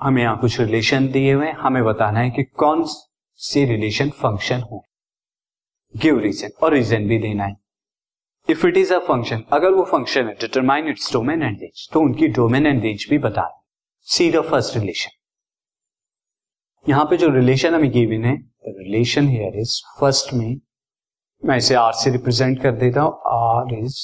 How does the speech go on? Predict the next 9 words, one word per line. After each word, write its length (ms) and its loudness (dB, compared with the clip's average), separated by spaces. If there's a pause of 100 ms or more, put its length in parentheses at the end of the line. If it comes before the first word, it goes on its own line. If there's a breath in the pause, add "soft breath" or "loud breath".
(1160)
टू 100 6
वन, 380 2 (680)
इनके 220 0
एलिमेंट 500 2
है 80 2
टू 280 0 (140)
वन, 180 0 (1200)
फ़ाइव 240 2 (120)
वन, 280 2